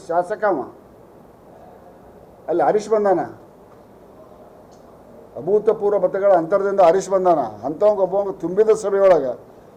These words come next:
"ಕರೆ ಟೋಪಿ ಎಮ್ ಎಲ್ ಎ ಬಾರಪ್ಪ" ಅಂತ ಕರೀತಾರೆ. ಅಂದ್ರೆ ಅಧಿಕಾರದ ಮದ ಎಷ್ಟು ಏರೈತೆ ಅನ್ನೋದನ್ನು ಇದು ತೋರಿಸ್ಕೊಡ್ತೈತಿ ಅನ್ನುವಂಥ ಮಾತನ್ನು ಹೇಳ್ತೈತಿ. ಮತ್ತು ಸಿದ್ದರಾಮಯ್ಯನವ್ರಿಗೆ ಪ್ರಿಯಾಂಕಾ ಖರ್ಗೆ ಕೊಟ್ಟ ಲೆಟರಕ್ಕೆ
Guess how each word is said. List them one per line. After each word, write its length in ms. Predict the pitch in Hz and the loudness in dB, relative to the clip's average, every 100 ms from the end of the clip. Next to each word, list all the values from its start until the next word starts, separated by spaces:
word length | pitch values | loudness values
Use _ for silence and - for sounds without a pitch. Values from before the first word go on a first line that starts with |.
| - | -4
"ಕರೆ 180 | 202 226 | 2 4
ಟೋಪಿ 300 | 220 208 202 | 4 2 2
ಎಮ್ 180 | 202 196 | 0 0
ಎಲ್ 100 | 185 | 2
ಎ 60 | |
ಬಾರಪ್ಪ" 380 | 226 185 180 180 | 4 4 4 2
ಅಂತ 220 | 180 180 | 0 0
ಕರೀತಾರೆ. 440 | 185 156 - 131 - - - - - - - - - - - - - - - | -8 -6 -8 -10 -12 -20 -20 -20 -20 -20 -20 -20 -20 -20 -20 -20 -20 -20 -20
ಅಂದ್ರೆ 220 | 123 160 139 | -6 -2 0
ಅಧಿಕಾರದ 640 | 135 143 131 131 160 165 | 0 -2 -4 -2 -2 0
ಮದ 560 | 147 135 160 139 123 - - | -2 0 0 0 -4 -10 -10
ಎಷ್ಟು 240 | 139 - | -10 -2
ಏರೈತೆ 300 | 151 170 160 | 0 0 0
ಅನ್ನೋದನ್ನು 600 | 151 160 156 165 135 127 - - - - - 139 | -2 0 0 0 -2 -4 -12 -20 -20 -20 -14 -8
ಇದು 320 | 135 135 127 | -2 -2 -2
ತೋರಿಸ್ಕೊಡ್ತೈತಿ 880 | 120 135 156 151 151 135 139 117 139 | -6 -6 -4 -6 -8 -6 -6 -4 -4
ಅನ್ನುವಂಥ 440 | 135 135 131 117 135 127 117 - - - - - | -2 -2 -4 -2 0 0 -4 -14 -20 -20 -20 -14
ಮಾತನ್ನು 360 | 120 127 143 139 | -10 -4 -4 -2
ಹೇಳ್ತೈತಿ. 400 | 131 120 120 185 | -2 -2 -6 -8
ಮತ್ತು 220 | 214 233 | -6 -6
ಸಿದ್ದರಾಮಯ್ಯನವ್ರಿಗೆ 720 | - 170 226 220 196 165 120 - - - - - - - - - - - | -6 4 6 6 2 0 -2 -10 -20 -20 -20 -20 -20 -20 -20 -20 -20 -10
ಪ್ರಿಯಾಂಕಾ 420 | 160 185 185 196 | 2 2 2 -2
ಖರ್ಗೆ 320 | 170 165 180 | -2 -2 -2
ಕೊಟ್ಟ 300 | 180 170 165 | 0 -2 -2
ಲೆಟರಕ್ಕೆ 800 | 165 156 175 170 175 139 131 - | -2 0 -2 -2 0 2 2 -2